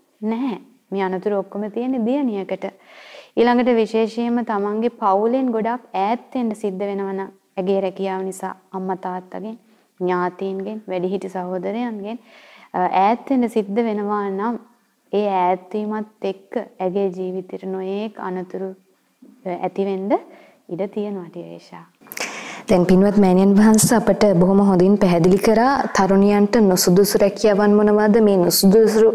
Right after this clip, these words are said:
Speaker 2: රැකියාවන් සිදු කිරීම හේතුවෙන් මොන වගේ කරදරවලට මේ අයට මුහුණ දෙන්නට සිදු වේද කියන කාරණාව පිළි-, පිළිබඳව. පින්වත් මෑණියන් වහන්සේ දැන් අපට පහදා දෙන්න,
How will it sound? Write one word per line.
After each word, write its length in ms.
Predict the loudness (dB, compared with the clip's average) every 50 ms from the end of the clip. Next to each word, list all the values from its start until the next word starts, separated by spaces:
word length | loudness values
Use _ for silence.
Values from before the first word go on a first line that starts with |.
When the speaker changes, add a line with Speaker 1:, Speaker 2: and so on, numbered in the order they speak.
| 4
Speaker 2:
රැකියාවන් 720 | 2 2 2 2 0 0 2 4 4 4 4 4 4 4 2
සිදු 260 | 4 4 4 4 6
කිරීම 320 | 6 6 6 6 6 6 4
හේතුවෙන් 580 | 4 4 4 4 4 4 4 4 4 4 2 -2 -6 -12 -12 -14 -6 0
මොන 180 | 2 2 4
වගේ 220 | 4 4 4 4 4
කරදරවලට 880 | 4 2 2 2 4 4 4 4 4 4 4 4 4 4 4 4 4 2 2 4 4
මේ 140 | 4 4 4
අයට 160 | 2 2 4
මුහුණ 320 | 4 4 4 4 4 4 4
දෙන්නට 280 | 4 4 4 4 4 2
සිදු 260 | 2 4 4 4 4
වේද 220 | 4 4 4 4
කියන 240 | 2 2 0 0 0
කාරණාව 400 | 0 0 0 2 2 2 2 2 2
පිළි-, 200 | 2 2 2 0 -2 -14 -2 2
පිළිබඳව. 420 | 4 4 6 6 4 4 4 2 2 0 -4 -8 -8 -8 -8 -4
පින්වත් 280 | 2 4 4 6 6 6
මෑණියන් 240 | 6 6 6 4 4
වහන්සේ 200 | 4 4 4 4
දැන් 180 | 6 6 6 4
අපට 220 | 4 4 4 2 2
පහදා 460 | 2 2 2 2 2 2 4 2 2 4
දෙන්න, 240 | 4 4 4 6 4